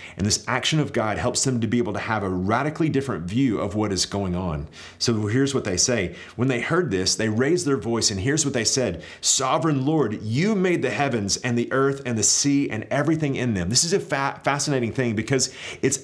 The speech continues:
almost as if they're looking at this thing from their point of view, and all of a sudden it's like they shift that view,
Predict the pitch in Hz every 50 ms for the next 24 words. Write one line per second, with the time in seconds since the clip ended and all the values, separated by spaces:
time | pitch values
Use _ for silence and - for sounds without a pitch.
0 | - - 151 175 190 208 196 - 127 123 120 120 131 120 117 - - 120 120 117
1 | 110 113 113 139 156 165 175 170 - - 110 107 - - 113 117 117 113 - -
2 | - - 120 117 110 110 - 127 113 101 107 131 143 139 - 139 131 117 104 90
3 | 85 95 98 98 92 90 - - - - - - 113 - - 143 151 151 156 -
4 | 143 131 120 - - - 135 120 - 117 107 - - - - - - 175 180 175
5 | - - - 147 139 - 117 107 104 113 131 147 135 117 -